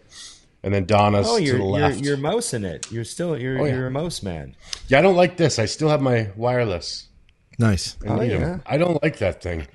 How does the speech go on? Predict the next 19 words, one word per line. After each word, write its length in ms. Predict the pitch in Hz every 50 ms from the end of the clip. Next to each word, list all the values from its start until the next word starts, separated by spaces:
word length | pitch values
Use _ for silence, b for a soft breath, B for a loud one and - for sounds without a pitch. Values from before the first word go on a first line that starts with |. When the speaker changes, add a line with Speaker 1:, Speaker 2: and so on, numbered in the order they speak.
| _ - b b b b b b b b b b -
Speaker 1:
I 40 | 139
don't 120 | 147 135
need 180 | 120 120 117 101
that 160 | 98 90 87 -
shit 180 | - 101 90
in 80 | 82 82
my 120 | 82 85
life. 420 | 82 82 85 82 80 - - - - - - -
It's 140 | - - -
no 120 | 123 117
good. 220 | 98 90 95 92 131
Speaker 2:
Yeah. 360 | 139 135 131 120 104 87 80 - - - - - - - - _ _ _ _ -
Huh. 260 | 135 131 120 104 85 - _ -
Speaker 1:
Apple 280 | - 131 143 - 151 -
Speaker 2:
Okay. 80 | 113 120 123
Speaker 1:
gave 120 | 120 113
me 100 | 113 110
this 180 | 104 98 -
Speaker 2:
Interesting. 60 | -